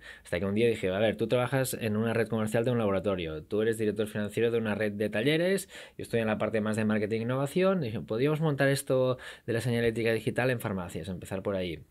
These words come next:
Había una empresa en Francia que hacía algo, vimos que lo podíamos hacer mucho mejor y arrancamos por ahí, ¿no? Intentando al final hacer un,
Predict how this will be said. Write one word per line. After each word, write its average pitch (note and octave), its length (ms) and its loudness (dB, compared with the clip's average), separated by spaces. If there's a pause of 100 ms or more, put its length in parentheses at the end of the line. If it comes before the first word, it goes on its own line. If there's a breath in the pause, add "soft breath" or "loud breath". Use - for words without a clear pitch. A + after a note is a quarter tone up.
(120)
Había G2+ 220 -4
una G#2+ 100 0
empresa G#2+ 200 -2
en G#2+ 80 -6
Francia A2 340 -2
que G2+ 480 0
hacía G2+ 320 -4
algo, C3+ 300 0
vimos G#2+ 260 -6
que - 80 -4
lo F#2+ 100 0
podíamos G2+ 320 -4
hacer G#2 140 -4
mucho G#2+ 240 0
mejor F#3+ 400 0 (500 loud breath)
y - 60 0
arrancamos F#2+ 640 -2
por F2+ 160 -2
ahí, E2+ 260 -4
¿no? A#2+ 240 -4
Intentando F2+ 560 -4
al G2 80 -2
final G2+ 400 -2
hacer G2 300 -2
un, G2+ 200 0